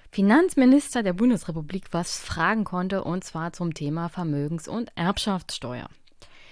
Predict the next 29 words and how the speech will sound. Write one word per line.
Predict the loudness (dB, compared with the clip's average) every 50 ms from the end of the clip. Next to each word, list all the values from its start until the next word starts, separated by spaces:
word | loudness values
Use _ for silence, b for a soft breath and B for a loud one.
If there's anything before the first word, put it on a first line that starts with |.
| b b b b b b b b b b b b b b _ 4
An | 4 4
dieser | 4 4 2 0
Stelle | -2 -2 -2 -2 -2
herzlichen | -2 -2 -4 -6 -8 -8 -8 -6 -6
Dank | -4 -4 -4 -6 -6 -10
für | -12 -16 -12 -10 -10 -6
Union | -4 -2 -2 0 0 0 0
Wutsch, | 0 -2 0 0 0 0 B B B B B
<laughs> | -16 -18 -12 -12
dass | -4 -2 -2 0 2
er | 0
das | 0 0 -2 -2 0
rausgesucht | 0 -2 -2 -2 -4 -4 -4 -4 -6 -6
hat | -8 -6 -6
und | -6 -4
geteilt | -4 -4 -2 -2 -2 -2 -2 -4
hat. | -6 -8 -8 B B B B B B B -12
Kam | -6 0 2 6 6 8
wohl | 8 8 8
gut | 8 6 2 2 2
an | 0 0 0 -4 -8 B B B B B B B B B B -2
in | 0 2 2
der | 2 2 2 0
Bubble. | -2 -2 0 0 0 0 -2 -2 -4 b b b b b b b b b b b b b b b b -4
Und | 0 2 2 4 4 2 0 -2 -6 -10 -12 -14 -6 _
ich | -2 -2 2 4
werde | 4 4 4 4 4 2 0 -2 -8 -14 -4 0
all | 2 4 4 4
das | 4 2 2 0 0 -4 -8 -8 -8